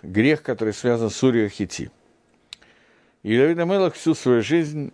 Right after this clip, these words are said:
делал тшуву за этот грех, и он написал, тоже одна из строчек Тхилим, «Хатати лифаней хата-, э, лифанай тамид, мой грех передо мной находится постоянно». Ну, известна более или менее история с Батшевой.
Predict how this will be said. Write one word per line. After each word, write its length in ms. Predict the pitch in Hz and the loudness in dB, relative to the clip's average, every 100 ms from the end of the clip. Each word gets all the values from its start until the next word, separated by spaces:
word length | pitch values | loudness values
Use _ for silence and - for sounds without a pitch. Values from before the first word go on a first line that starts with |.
| _ | _
делал 640 | 98 98 139 127 98 71 - | -6 4 4 4 -2 -8 -14
тшуву 400 | - - 156 113 | -8 0 2 2
за 120 | 95 | 2
этот 260 | 95 85 92 | 0 0 -6
грех, 400 | 98 143 170 - | 0 2 0 0
и 40 | |
он 280 | 139 147 135 - | 0 0 -4 -8
написал, 540 | 101 107 - 120 87 _ | -6 -6 2 2 2 _
тоже 260 | 117 95 95 | -4 -2 -2
одна 220 | 92 98 | -2 -2
из 80 | 87 | 0
строчек 420 | - 90 85 80 | 0 0 -2 -8
Тхилим, 360 | - 165 156 147 - - - | 0 2 2 -8 -20 -20 -16
«Хатати 460 | - 117 117 - 170 | -2 0 0 0 -2
лифаней 380 | 151 120 120 120 | 0 0 0 -2
хата-, 320 | 113 101 101 | 0 0 -2
э, 120 | 127 113 | 0 2
лифанай 440 | 110 104 117 117 | 2 2 2 0
тамид, 380 | - 104 147 147 - - _ | 0 -2 -2 -6 -18 -20 _
мой 220 | 117 147 | 0 2
грех 260 | 123 143 147 | 2 0 0
передо 300 | 131 113 110 | -2 -2 -2
мной 180 | 117 123 | 0 -2
находится 460 | 107 117 107 - | 0 0 -2 -6
постоянно». 720 | - 101 - 98 82 67 65 - - - - | -10 -8 -2 0 0 -4 -12 -16 -20 -16 0
Ну, 240 | 170 190 - | 0 0 -2
известна 540 | 143 139 170 - 120 | -2 2 2 2 -2
более 300 | 107 110 104 | 0 2 2
или 100 | 110 | 0
менее 280 | 117 104 104 | -2 -2 -2
история 400 | - 120 98 95 | -2 0 0 0
с 60 | |
Батшевой. 640 | 95 98 - 160 165 156 | -2 -2 0 2 2 0